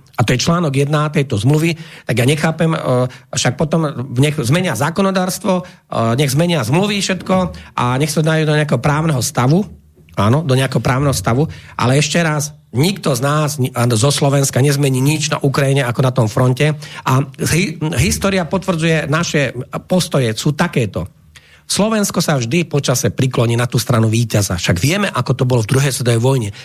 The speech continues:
Najprv sme sa pripojili na jednu stranu, ktorá víťazila, no a keď ten víťaz začal prehrávať, no tak potom prišlo S N P a pripojili sme sa na tú druhú stranu. Čiže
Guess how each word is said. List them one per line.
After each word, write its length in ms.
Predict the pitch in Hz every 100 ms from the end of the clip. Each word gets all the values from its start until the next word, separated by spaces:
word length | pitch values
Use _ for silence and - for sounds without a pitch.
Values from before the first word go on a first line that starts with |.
| -
Najprv 280 | 165 185
sme 100 | 190
sa 140 | 202 175
pripojili 400 | 180 165 180 139
na 160 | 107
jednu 200 | 127 160 180
stranu, 260 | 190 190
ktorá 240 | 190 208 185
víťazila, 480 | 208 208 190 208 214
no 140 | 220
a 40 |
keď 120 | 233 262
ten 140 | 247
víťaz 320 | 262 - 147
začal 320 | 143 160 214 135
prehrávať, 640 | 123 117 131 143 170 - - - -
no 80 | 277
tak 120 | 302
potom 220 | - 294 269
prišlo 240 | 269 -
S 100 | 196
N 140 | 220 180
P 120 | 101
a 260 | 214 226 151
pripojili 400 | 131 190 208 190
sme 100 | 190
sa 140 | 185
na 40 | 185
tú 80 | 175
druhú 220 | 180 208
stranu. 240 | 147 123
Čiže 280 | 117 170 165